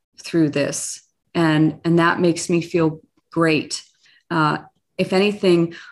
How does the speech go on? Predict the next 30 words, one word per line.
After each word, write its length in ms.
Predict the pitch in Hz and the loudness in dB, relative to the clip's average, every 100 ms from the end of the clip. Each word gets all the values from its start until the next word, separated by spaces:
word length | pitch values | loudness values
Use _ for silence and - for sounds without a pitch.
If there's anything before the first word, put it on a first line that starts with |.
| _ _ _ _ - | _ _ _ _ -2
you 120 | 196 | 4
know, 140 | 180 | 4
one 260 | 202 185 185 | 6 4 4
mistake 520 | 185 - 202 196 196 | 0 0 2 2 0
that 120 | 190 | -2
I 80 | 180 | 0
feel 280 | 180 196 185 | 2 2 4
that 100 | 180 | 4
I've 220 | 170 165 | 2 2
made 440 | 170 175 196 175 _ _ | 0 2 0 -4 _ _
is 160 | 175 180 | -4 0
I 120 | 165 | -2
didn't 460 | 160 175 175 - | 0 2 2 0
tell 500 | - - 185 165 156 | -6 -2 0 2 0
enough 520 | - 170 156 151 - - | 0 0 0 -2 -8 -16
people. 640 | - 160 - - 143 - _ _ _ - - - - | -8 -8 -6 -8 -8 -14 _ _ _ -20 -20 -20 -4
Uh, 260 | 175 165 - | 0 0 2
our, 300 | 175 170 165 170 | 2 2 2 2
one 140 | 185 | 2
of 120 | 185 | 4
our, 380 | 185 180 175 170 _ _ _ _ | 4 4 2 -2 _ _ _ _
my 140 | 190 180 | 0 2
first 300 | 214 208 - | 2 0 2
building 320 | 202 190 180 | 2 2 0
is 120 | 160 | 0
up 140 | 185 | -4
for 140 | - 185 | -4 -4
sale 440 | - 180 170 170 | 2 4 4 2
right 220 | 165 170 | 0 0
now. 420 | - 165 170 180 | 2 2 0 -2